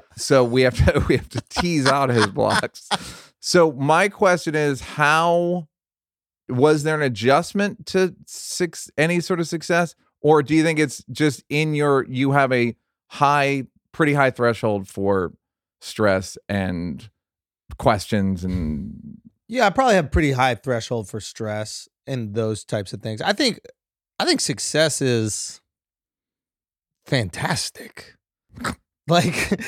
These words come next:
Speaker 2: <laughs> like, eh, and I'm not saying anything anybody else ha-, hasn't said, but I think a lot of people get, like,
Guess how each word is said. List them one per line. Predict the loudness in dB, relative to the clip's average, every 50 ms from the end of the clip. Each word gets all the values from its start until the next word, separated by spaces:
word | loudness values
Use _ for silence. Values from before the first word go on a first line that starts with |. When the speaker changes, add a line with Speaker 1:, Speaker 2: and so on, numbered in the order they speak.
| -10
Speaker 2:
<laughs> | -12 -8 -2
like, | 2 4 4 4 4 2
eh, | 0 0 0 0 0 2 2 2 2 2 -2 -12 -10 -4 0
and | 2 2
I'm | 4 4
not | 4 4
saying | 4 4 4 4 2
anything | 2 2 0 0 -2 -2 -2
anybody | -2 0 0 0 2 2
else | 2 2 2
ha-, | 2 0 0 0
hasn't | 0 -2 -2 -2 0
said, | 2 2 2 2
but | 2 0 0 -2 -6 _ -4
I | -2
think | 0 0 0
a | 2
lot | 0 0
of | 0 -2
people | -4 -6 -6
get, | -4 -6 -6
like, | -6 -8 -10